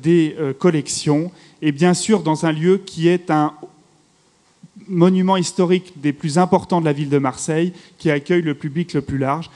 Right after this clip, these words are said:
et dans une communauté, dans une agora, qui est aujourd'hui au cœur de la définition des musées. Donc on est très fiers que trente-cinq ans après, cette formule soit enfin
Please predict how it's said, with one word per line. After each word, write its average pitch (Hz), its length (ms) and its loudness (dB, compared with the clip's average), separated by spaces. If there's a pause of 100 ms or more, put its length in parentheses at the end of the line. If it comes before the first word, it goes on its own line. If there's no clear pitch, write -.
(160)
et 143 80 -10
dans 143 160 0
une 156 300 -2
communauté, 180 720 4
dans 156 140 -4
une 143 200 -4
agora, 143 600 0 (220)
qui - 100 -4
est 143 140 -2
aujourd'hui 151 420 0
au 160 100 2
cœur 156 480 0 (400)
de 151 360 2
la 143 120 -2
définition 139 600 -6
des 143 100 -2
musées. 131 320 -2
Donc 147 220 -4
on 139 80 -2
est 131 80 -2
très 127 220 -8
fiers 143 340 -4 (340)
que - 80 -6
trente-cinq 151 600 -2
ans 147 100 2
après, 147 460 -4 (240)
cette 156 300 -4
formule 147 420 -6
soit 139 320 -8
enfin 156 460 -4